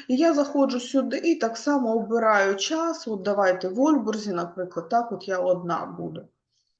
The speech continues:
подаватися. І так само немає часу. І перед тим, як знімати це відео, я поклацала на абсолютно всі міста.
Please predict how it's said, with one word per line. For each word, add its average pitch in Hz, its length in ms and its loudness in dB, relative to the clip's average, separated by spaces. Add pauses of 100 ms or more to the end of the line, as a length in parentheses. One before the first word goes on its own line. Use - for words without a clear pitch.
подаватися. 190 840 0
І 320 100 4
так 269 220 4
само 285 420 2
немає 220 480 0
часу. 185 520 -2
І 220 460 -2
перед 277 300 2
тим, 254 160 0
як 214 120 -2
знімати 214 460 -2
це 233 260 -2
відео, 349 320 2
я 214 160 2
поклацала 208 680 -4
на 196 100 -6
абсолютно 208 540 -6
всі 190 320 -6
міста. 202 600 -4